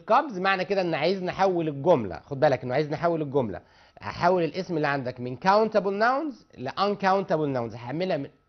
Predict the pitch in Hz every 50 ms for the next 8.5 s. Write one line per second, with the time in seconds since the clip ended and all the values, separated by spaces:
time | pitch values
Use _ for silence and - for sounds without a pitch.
0 | _ _ _ _ _ _ _ _ _ _ _ _ - - 123 131 135 - - 175
1 | 180 180 180 175 185 190 190 185 202 233 208 170 156 147 139 165 170 - 160 135
2 | 113 107 110 104 - - 156 165 165 160 143 147 147 143 135 151 175 180 185 175
3 | 151 143 - - - - 175 180 175 160 147 147 147 156 170 185 185 170 - 107
4 | 135 147 170 180 165 - 190 190 208 220 254 311 294 - - _ _ _ _ _
5 | _ _ _ _ _ _ _ _ _ _ _ _ _ _ _ _ _ _ - 143
6 | 156 175 196 233 285 233 - - _ _ _ _ _ _ _ _ _ - - -
7 | _ _ _ _ _ _ _ _ _ _ _ _ _ - - - - - _ _
8 | _ _ - 147 165 180 202 220 240 233